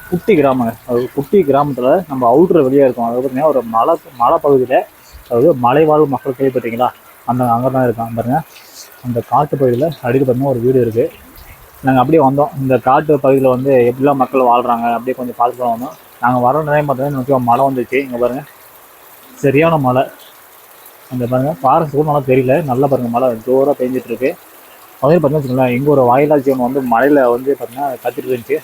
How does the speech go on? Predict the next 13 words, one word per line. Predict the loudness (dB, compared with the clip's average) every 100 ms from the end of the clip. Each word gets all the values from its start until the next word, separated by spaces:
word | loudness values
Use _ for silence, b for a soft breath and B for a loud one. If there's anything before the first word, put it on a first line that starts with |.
| -4
பாருங்க, | -2 0
ஒரு | -2
அக்கா | -2 -2
பாருங்க, | -4 -4 -8 -10 -20 -20 -20 -20 -20 -20 -6
அது | -4 0
நனையக்கூடாது | 2 2 2 2 2
அப்படின்றதுக்காக | 0 -4 -4 -4 0 0 -2 -6 -18
அதை | -8 -6
புடிச்சிட்டு | -4 -4 0 2
போய் | 2
பாத்தீங்கன்னா | 0 -2 -8
வச்சுக்கோங்களேன், | -6 -4 -4 -6 -16 -20 -20 -20 -20 -20 -20 -20 -20 -20 -20 -20 -20 -20 -20 -20 -20 -20 -20 -20 -20 -20 -20 -20 -8
இங்க | -2